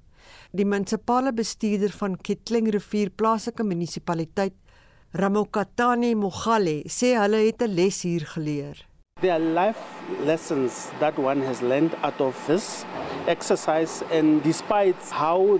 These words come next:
Speaker 2: this application was done, but you never take for granted the needs of the people,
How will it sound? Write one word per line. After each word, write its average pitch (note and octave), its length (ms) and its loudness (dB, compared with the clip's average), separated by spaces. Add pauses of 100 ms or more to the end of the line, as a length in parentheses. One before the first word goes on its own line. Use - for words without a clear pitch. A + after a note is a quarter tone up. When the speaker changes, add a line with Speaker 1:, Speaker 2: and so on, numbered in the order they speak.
Speaker 2:
this - 560 -2
application D#3+ 640 -2
was C3+ 260 2
done, D#3+ 240 2 (520)
but D3 160 0 (140)
you D3+ 160 -2 (100)
never E3+ 500 4 (100)
take E3 260 0 (120)
for C#3+ 220 -2
granted C#3 480 -2 (180)
the C3+ 100 2
needs C#3+ 260 2
of B2+ 140 0
the B2+ 80 0
people, C3 380 -2